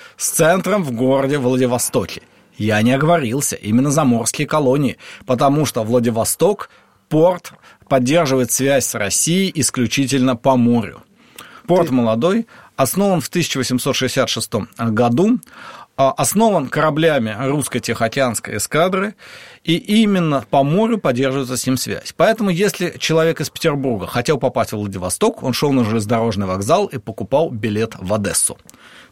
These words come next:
Speaker 1: Там он садился на пароход специально учрежденного Русского общества "Добровольный флот". Очень интересная пароходная компания, она заслуживает отдельного рассказа. И пароход этот за полтора месяца доходил до Владивостока.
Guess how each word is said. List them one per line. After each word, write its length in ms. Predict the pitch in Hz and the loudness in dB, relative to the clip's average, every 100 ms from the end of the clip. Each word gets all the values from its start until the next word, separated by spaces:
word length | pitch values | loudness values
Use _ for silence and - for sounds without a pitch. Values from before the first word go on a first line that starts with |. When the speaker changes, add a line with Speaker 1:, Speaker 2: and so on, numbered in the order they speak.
| - | 0
Speaker 1:
Там 200 | 190 156 | 2 2
он 80 | |
садился 460 | 127 147 143 151 - | 0 0 0 -2 2
на 100 | 131 | 0
пароход 600 | 120 143 143 165 131 - | 2 0 2 0 0 -6
специально 500 | - - 120 151 143 | -18 -10 -2 0 0
учрежденного 680 | 131 135 120 147 135 120 120 | -2 -2 0 2 2 2 2
Русского 360 | 139 143 - 127 | 0 -2 -2 -2
общества 420 | - 170 - 127 | 0 -2 -2 -2
"Добровольный 560 | 117 120 135 131 107 104 | -2 2 2 2 0 0
флот". 260 | 185 196 | -2 -2
Очень 260 | 156 135 123 | -4 -2 -2
интересная 380 | 127 123 - 101 | 0 -2 -2 -6
пароходная 460 | 110 104 120 104 | -4 -2 -2 -2
компания, 500 | 98 110 160 185 151 | -2 0 0 0 -2
она 160 | 113 110 | -4 -2
заслуживает 480 | 117 110 110 101 117 | -4 -4 -8 -6 -2
отдельного 560 | 113 110 90 85 - | -2 -2 -4 -6 -8
рассказа. 540 | 98 - 165 180 170 160 - - - - | -8 -2 0 0 -2 -4 -12 -12 -10 -2
И 240 | 196 254 - - _ _ - | 2 2 -2 -18 _ _ -4
пароход 440 | 135 127 180 220 | 0 0 2 0
этот 220 | 214 - 131 | 0 -2 -2
за 120 | 131 | -2
полтора 560 | 143 127 151 143 110 92 | 0 0 0 2 0 0
месяца 560 | 110 170 - 202 202 | 0 2 0 -2 -2
доходил 560 | 151 135 113 104 143 170 | -4 -4 -4 0 0 0
до 160 | 120 | 0
Владивостока. 800 | 123 127 113 107 104 - - - | 0 -2 -2 -4 -6 -8 -10 -14